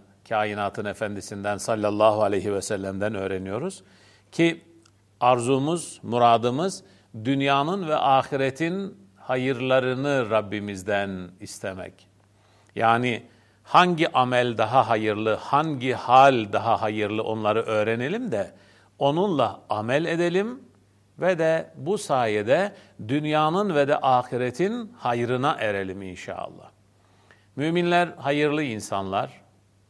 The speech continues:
Biz ilk sohbetimizde, üç, e, hafta evvelki sohbetimizde söyledik. İnsanlığın hayırlıları olan bir ümmetiz. Rabbimiz Kur'an-ı Kerim'de öyle işaret buyurduğu için öyle söylüyoruz.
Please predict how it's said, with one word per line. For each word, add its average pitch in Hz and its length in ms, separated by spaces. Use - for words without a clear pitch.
Biz 143 460
ilk 143 200
sohbetimizde, 110 880
üç, - 560
e, - 40
hafta 104 600
evvelki 107 380
sohbetimizde 107 720
söyledik. 110 540
İnsanlığın 156 800
hayırlıları 135 800
olan 113 440
bir 104 200
ümmetiz. 107 840
Rabbimiz 107 380
Kur'an-ı 107 420
Kerim'de 104 460
öyle 110 280
işaret 104 540
buyurduğu 104 380
için 107 220
öyle 95 240
söylüyoruz. 101 580